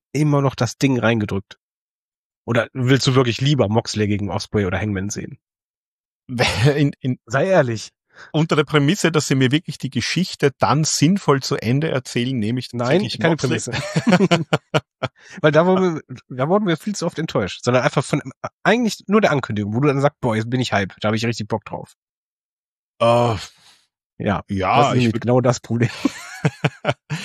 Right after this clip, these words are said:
Speaker 2: Ja, ich würd, ich würd Swerve gegen Ospreay, also schwierig, ich würd Swerve gegen Ospreay nehmen, ich würd auch nochmal Swerve gegen Hangman nehmen, weil die haben halt bisher abgeliefert.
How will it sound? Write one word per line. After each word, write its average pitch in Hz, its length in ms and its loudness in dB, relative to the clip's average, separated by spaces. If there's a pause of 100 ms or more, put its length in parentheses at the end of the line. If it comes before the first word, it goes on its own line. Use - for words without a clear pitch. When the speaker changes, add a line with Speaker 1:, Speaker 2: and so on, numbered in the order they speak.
(360)
Speaker 2:
Ja, 127 240 6
ich 143 140 -4
würd, 131 200 -2
ich - 180 -6
würd 127 140 0
Swerve 110 380 -2
gegen 117 200 -4
Ospreay, 117 380 -2
also 120 180 2 (920)
schwierig, 135 420 2
ich 107 140 -4
würd 123 120 0
Swerve 123 240 0
gegen 131 120 -4
Ospreay 139 280 0
nehmen, 135 200 0
ich - 120 -6
würd 123 120 2
auch - 120 -4
nochmal 117 260 2
Swerve 107 320 2
gegen 107 200 0
Hangman 139 380 2
nehmen, 131 460 0
weil 107 240 0
die 104 300 -2
haben 101 260 -4
halt 107 240 -4
bisher 113 320 -2
abgeliefert. 123 760 0